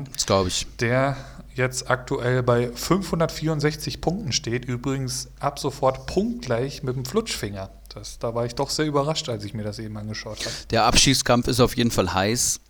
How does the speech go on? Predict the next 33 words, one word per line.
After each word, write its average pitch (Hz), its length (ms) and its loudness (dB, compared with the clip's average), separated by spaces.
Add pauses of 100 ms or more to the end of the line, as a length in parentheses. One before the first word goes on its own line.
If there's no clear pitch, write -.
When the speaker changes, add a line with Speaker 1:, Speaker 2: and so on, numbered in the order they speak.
(280)
Speaker 1:
Und, 104 340 2
ähm, 98 460 4 (180)
ich 104 140 -2
find, 110 160 -2
Icarus 117 460 2
zeigt 110 280 4
ja 113 100 4
auch, 104 120 0
dass 107 160 -4
man 110 140 0
mit 110 160 -4
einer 101 340 0 (140)
durchschnittlichen 135 640 4
Elf 127 240 -2
einfach 117 240 0
mal 113 100 2
einen 107 80 -2
Ausreißer 117 460 2
nach 101 100 4
oben 127 260 4
haben 85 220 2
kann. 110 320 0 (260)
Und 107 180 0
einundvierzig 135 600 2
Punkte 135 260 -4
bei 117 100 -2
uns 123 160 -4
im 120 60 -4
Abstiegskampf 110 640 -4
ist 113 160 -4
halt 107 140 0
so 113 240 -2
wie, 117 240 -2